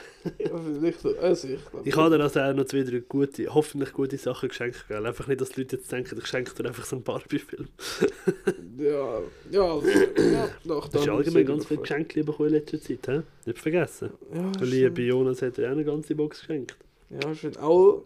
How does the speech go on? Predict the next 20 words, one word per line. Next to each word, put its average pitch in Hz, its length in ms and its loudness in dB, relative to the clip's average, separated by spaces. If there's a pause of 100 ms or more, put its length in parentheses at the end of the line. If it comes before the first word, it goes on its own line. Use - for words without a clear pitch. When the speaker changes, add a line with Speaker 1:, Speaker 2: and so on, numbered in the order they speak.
(180)
Speaker 2:
hat 147 280 -2
die 151 60 -6
gleiche 156 360 4
Idee 147 220 -2
gehabt 147 200 -8
wie 131 60 -12
du, 147 280 0
einfach 139 380 -2
mir 147 180 -8
schlechte 131 480 -10
Filme 175 300 -10
schenken. 180 440 -10
Also 160 320 10
du 196 200 12
hast 185 120 8
ja 165 360 6
wenigstens 170 560 8
noch 160 180 8
ein, 180 180 4
zwei. 156 360 2